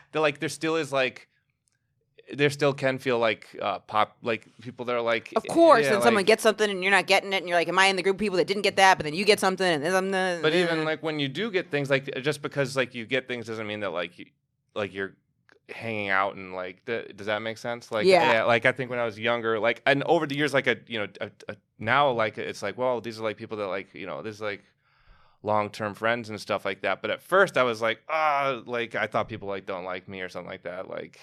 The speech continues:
Speaker 1: y-, they were, they just like me on stage, but, like,
Speaker 2: I know there's something p-, people with A D H D are supposed to have re-, rejection sensitivity, which I thought was interesting. So, like, if you get rejected to something, it's a, a lot of times people with A D H D will have, like, be more sensitive to it. But I have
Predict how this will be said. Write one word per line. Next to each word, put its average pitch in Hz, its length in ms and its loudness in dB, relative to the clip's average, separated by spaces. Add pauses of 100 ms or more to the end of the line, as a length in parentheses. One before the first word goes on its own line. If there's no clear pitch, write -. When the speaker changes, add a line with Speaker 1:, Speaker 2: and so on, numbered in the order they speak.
(300)
Speaker 1:
y-, 127 200 -4 (160)
they 117 120 0
were, 113 140 2
they 110 160 -4
just 113 280 -2
like 120 200 0
me 120 60 -4
on 113 80 -2
stage, 110 260 -4
but, 101 100 -10
like, 92 240 -6 (240)
Speaker 2:
I 214 80 6
know 226 140 4
there's 359 180 2
something 269 220 0
p-, - 180 -14
people 226 220 -2
with 202 100 2
A 185 80 6
D 185 80 4
H 175 120 0
D 190 60 0
are 185 40 2
supposed 170 180 -6
to 175 60 2
have 139 120 0
re-, 139 120 -4 (260)
rejection 160 460 -2
sensitivity, 151 760 -4
which 139 140 -4
I 147 60 -4
thought 139 180 0
was 139 140 -6
interesting. 135 420 -8
So, - 100 -8
like, 147 80 -4
if 160 80 -10
you 165 80 -4
get 147 140 0
rejected 143 420 -2
to 165 60 -8
something, 175 360 -2
it's 160 140 -8
a, 156 80 -4 (160)
a - 80 -4
lot 151 160 2
of 143 60 -4
times 139 240 -6 (140)
people 151 140 -6
with 143 100 -2
A 143 60 -2
D 139 60 -4
H 139 120 -4
D 151 100 -8
will 139 80 -2
have, 135 140 -4
like, 131 180 -10 (340)
be 160 100 -6
more 156 200 -4
sensitive 160 480 -4
to 233 160 2
it. 233 160 2 (460)
But - 280 4 (440)
I 233 480 6
have 185 180 -2